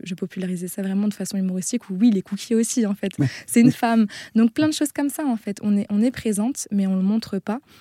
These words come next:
Speaker 1: Donc, on est moins présente, hein. Faut aussi être lucide, hein. La majorité des inventions ont été faites par des hommes. Mais aujourd'hui, j'ai l'impression, en tout cas, de, dans beaucoup de discours, qu'on nous dit ça, euh, euh, parce que les femmes sont moins capables ou parce que les femmes sont moins intelligentes.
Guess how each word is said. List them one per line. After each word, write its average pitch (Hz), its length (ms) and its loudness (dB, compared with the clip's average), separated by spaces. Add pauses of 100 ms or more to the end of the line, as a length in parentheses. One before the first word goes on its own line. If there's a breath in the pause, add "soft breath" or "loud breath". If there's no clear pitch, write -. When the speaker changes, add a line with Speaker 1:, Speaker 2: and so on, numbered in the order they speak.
Speaker 1:
Donc, 202 140 -2
on 202 100 2
est 190 80 2
moins 214 220 4
présente, 208 460 -4
hein. 175 200 -6
Faut - 160 -12
aussi - 180 -10
être 185 160 -8
lucide, 190 300 -6
hein. 175 260 -8
La 180 140 -8
majorité 185 380 -2
des 190 340 -2
inventions 180 380 -6
ont 190 40 0
été 180 180 -8
faites 202 160 -10
par 175 160 -10
des 170 240 -6
hommes. 262 180 4 (460 loud breath)
Mais 196 200 4
aujourd'hui, 196 480 0
j'ai 240 120 -2
l'impression, 190 500 -4
en 208 60 0
tout - 100 -8
cas, 214 220 -6
de, 190 180 -12 (140)
dans 190 160 -4
beaucoup 196 260 -8
de 208 60 -4
discours, 196 440 -6 (380 loud breath)
qu'on - 140 -4
nous 196 160 2
dit 180 180 -10
ça, 233 420 -2
euh, 180 440 -4 (340)
euh, 190 240 -4
parce 190 240 -4
que - 140 -4
les 202 100 0
femmes 220 180 -2
sont - 160 -8
moins 196 220 0
capables 180 460 -10 (440 loud breath)
ou 208 60 -6
parce 190 220 -6
que 202 80 -2
les 196 60 -2
femmes 233 160 -2
sont - 120 -8
moins 202 300 0
intelligentes. 180 560 -6